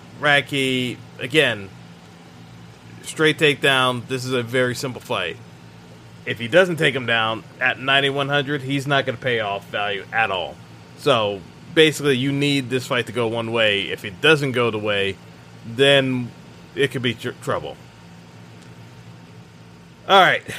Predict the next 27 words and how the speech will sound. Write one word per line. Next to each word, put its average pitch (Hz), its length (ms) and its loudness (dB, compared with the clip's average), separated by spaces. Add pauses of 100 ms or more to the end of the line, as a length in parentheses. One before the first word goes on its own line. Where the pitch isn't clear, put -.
(100)
here 196 180 6
comes 185 400 2
the 156 140 -2
dog 143 400 4
play 143 260 2
of 127 60 0
the 120 80 -6
week. 143 600 -4 (100)
Uh, 120 400 0
Shane 165 340 0
Young 160 380 2
versus 131 320 -4
Gabriel 131 380 2
Miranda. 143 540 2 (640)
Uh, 120 200 0
Shane 147 260 0
Young 143 320 2
is 107 160 -8
a 113 60 -12
minus 131 260 0
one 127 120 -4
fifty-five 113 420 -6
favorite. 135 400 0
Miranda, 131 480 2
plus 131 260 -4
one 120 140 -6
twenty-five. 131 560 0